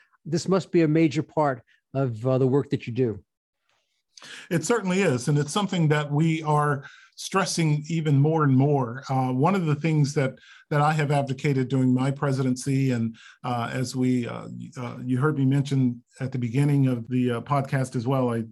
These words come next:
Speaker 2: uh, talked about the National Commission to Address Racism. One of the things that we're encouraging nurse leaders to do, um, either chief nursing officers or,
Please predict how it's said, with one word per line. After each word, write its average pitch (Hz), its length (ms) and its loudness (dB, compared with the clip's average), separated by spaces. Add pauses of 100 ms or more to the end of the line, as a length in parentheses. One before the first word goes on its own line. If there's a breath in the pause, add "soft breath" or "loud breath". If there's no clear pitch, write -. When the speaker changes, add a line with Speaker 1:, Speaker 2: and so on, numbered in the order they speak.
(120)
Speaker 2:
uh, 117 100 -10
talked 135 240 -2
about 127 180 -4
the 127 100 -2
National 127 380 -2
Commission 131 400 -2
to 123 100 -4
Address 120 360 -6
Racism. 127 560 -4
One 143 160 -2
of 170 60 0
the 147 100 0
things 139 260 0
that 123 80 -6
we're 127 240 0
encouraging 131 720 -2 (440 loud breath)
nurse 147 340 2
leaders 131 340 0
to 131 100 -6
do, 120 560 0
um, 113 340 -6
either 117 200 -4
chief 151 300 -6
nursing 139 320 -2
officers 127 680 -4
or, 110 240 -6